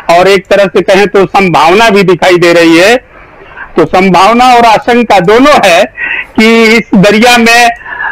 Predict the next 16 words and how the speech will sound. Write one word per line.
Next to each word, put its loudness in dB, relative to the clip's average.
अ, 2
शायद 0
ये 2
सरकार 0
जल 0
जाए 2
और -2
फिर 2
उस 2
तरीके 0
से -4
कहें -2
कि -4
इस 0
सरकार -2
का 0